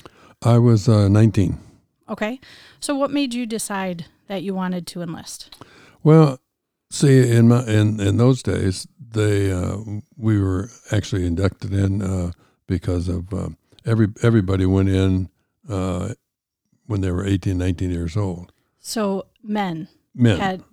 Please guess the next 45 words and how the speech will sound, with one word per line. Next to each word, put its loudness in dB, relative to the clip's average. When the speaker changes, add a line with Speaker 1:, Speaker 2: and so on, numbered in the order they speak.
Speaker 2:
had -10
to -4
sign -6
up -10
for -14
the -10
draft, -12
right? -4
Speaker 1:
Yeah, 2
you 0
were 2
signed 0
up -4
for -2
the 0
draft, -2
and 0
they, 0
Speaker 2:
Okay. 0
Speaker 1:
and 0
they 2
would 0
just -2
draft 0
you. -2
Um, -4
so 2
what 0
I 0
did 4
is 0
there, -2
we -2
had -2
quite -2
a -2
few 0
of -2
us -4
that 0
just 2
graduated 0
from -8
high 2
school. -6